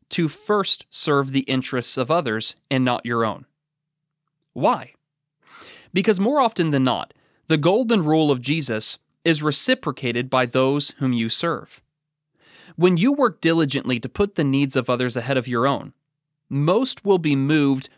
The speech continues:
to do the same for you in return, especially after they see the efforts that you've put in to love them. Now, this is not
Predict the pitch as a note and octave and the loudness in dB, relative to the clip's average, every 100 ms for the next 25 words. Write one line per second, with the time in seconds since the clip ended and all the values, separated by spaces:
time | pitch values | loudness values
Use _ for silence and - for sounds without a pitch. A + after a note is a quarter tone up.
0 | - C3+ B2+ C3+ C#3 C#3 - C#3+ C#3 B2+ | -6 -4 2 2 2 -2 -2 -2 -2 -2
1 | C3 A#2+ B2 E3+ F#3+ E3 C#3+ - - B3 | -4 -4 -2 -4 -2 -2 -4 -4 -4 -2
2 | A#2 A2 - - - - - - - C4 | -2 -4 -8 -18 -12 -4 -4 -2 -2 -2
3 | - F#3 D#3 - D3 D#3 - D3 D3 C3+ | 0 0 0 0 0 -2 -4 -2 -2 0
4 | C#3 C#3+ - C3 C3 B2+ - F3+ - C3+ | 0 0 0 2 2 2 -2 -4 -4 -6
5 | - - B2 C3 B2+ C3+ A#2 A2 A2 B2+ | -4 -6 -2 -4 -2 -2 -2 -2 -4 -4
6 | E3 E3+ - C2+ - _ _ _ _ _ | -2 -4 -8 -14 -16 _ _ _ _ _
7 | _ _ _ - D#3+ E3 E3+ A3 A#3 F3+ | _ _ _ -2 0 2 0 0 -2 0
8 | F3 - | -2 -2